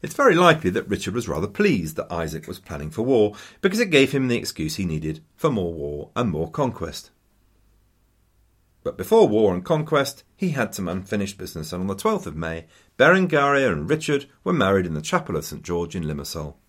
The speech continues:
and the Bishop of Evreux then crowned her Queen of England. And then Richard got on with the business of reducing Cyprus. Part of his army and some galleys he gave to Guy de Lusignan, and sent him round the island one way,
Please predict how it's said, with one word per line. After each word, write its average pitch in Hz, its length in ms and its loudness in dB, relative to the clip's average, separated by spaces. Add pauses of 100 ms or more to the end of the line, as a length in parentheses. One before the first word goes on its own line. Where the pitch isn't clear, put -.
(200)
and 82 120 -8
the 78 60 -4
Bishop 156 340 -2
of 76 120 -12
Evreux 113 440 -2 (300)
then 80 220 -6
crowned 98 400 -4
her 95 120 -6
Queen 78 300 -10
of 76 120 -8
England. 67 360 -14 (1400)
And 208 160 4
then 92 160 4
Richard 92 220 -4
got 131 160 4
on 156 100 4
with 127 100 0
the 123 60 0
business 78 380 -8
of 82 80 -10
reducing 78 400 -8
Cyprus. - 540 -10 (1120)
Part 117 220 0
of 160 40 -12
his 165 140 4
army 147 260 6
and 135 140 2
some 139 180 -4
galleys 90 360 0
he 104 100 -6
gave 87 340 0
to - 100 -12
Guy 80 200 -6
de 85 100 -4
Lusignan, 80 540 -2 (280)
and 113 120 -4
sent 220 240 4
him 120 180 -2
round 208 260 4
the 104 120 -2
island 90 260 -2
one 120 240 0
way, 82 300 -4